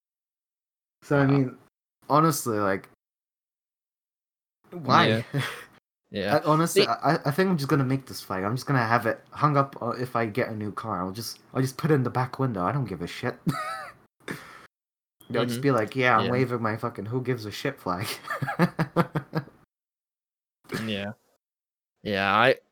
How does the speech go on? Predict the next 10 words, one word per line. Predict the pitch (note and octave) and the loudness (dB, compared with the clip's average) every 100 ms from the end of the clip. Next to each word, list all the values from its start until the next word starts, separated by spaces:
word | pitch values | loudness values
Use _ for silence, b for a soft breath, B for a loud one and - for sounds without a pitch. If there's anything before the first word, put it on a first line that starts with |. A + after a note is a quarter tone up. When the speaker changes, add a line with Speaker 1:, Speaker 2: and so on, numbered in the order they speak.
| _ - | _ -6
Speaker 2:
with | D3 D#3+ F3+ E3+ | 2 10 10 10
me, | D#3+ D#3+ E3 E3+ D#3+ | 8 10 10 10 6
you | D3 D3 | 6 8
know, | C#3+ C#3 | 10 10
with | C#3+ B2+ | 8 8
being, | C#3 C#3+ D3 | 10 10 10
like, | C#3 C3 C3 C3 A#2 | 8 10 10 10 8
around | C3+ C3+ C3 B2+ | 8 10 8 6
people | C3+ B2+ B2+ | 2 4 6
with, | B2 A2+ | 6 6